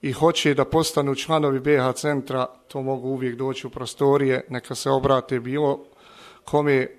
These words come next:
od nas ovdje što radimo u klubu, mogu neka plate svoje članarine i neka postanu članovi. Ljudi koji hoće da pomognu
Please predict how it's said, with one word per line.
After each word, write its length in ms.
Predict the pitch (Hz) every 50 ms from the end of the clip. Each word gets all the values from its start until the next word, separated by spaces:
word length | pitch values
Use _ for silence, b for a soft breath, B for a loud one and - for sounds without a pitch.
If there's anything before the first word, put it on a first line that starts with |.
| - - _ _
od 200 | 147 131 127 135
nas 380 | 139 143 139 139 131 - - -
ovdje 320 | 135 135 135 127 135 127
što 500 | 120 - - 135 127 127 123 127 127 127
radimo 360 | 135 139 143 139 135 135 143 143
u 60 | 135
klubu, 460 | - - 156 160 170 180 185 214 208 208 B B B B B B B B B B -
mogu 440 | 143 147 147 139 139 139 135 139 139
neka 240 | 139 135 - - 135
plate 420 | - - 151 151 147 151 147 135
svoje 280 | - - - 156 147 139
članarine 600 | 147 - 143 131 127 131 127 139 151 147 147 135
i 40 |
neka 220 | 127 127 - - 123
postanu 580 | - - 143 139 - - 147 135 131 127 127 127
članovi. 480 | - - 131 135 135 123 113 113 113 117 _ _ B B B B B B B B B B B B B B B _ -
Ljudi 360 | 147 165 190 196 180 - 160
koji 460 | - - 165 160 156 151 147 147 - - - _ _ - - - -
hoće 500 | 160 170 160 - - 170 156 151 151 151
da 120 | 143 139 139
pomognu 640 | - - 160 180 180 175 156 156 160 156 151 151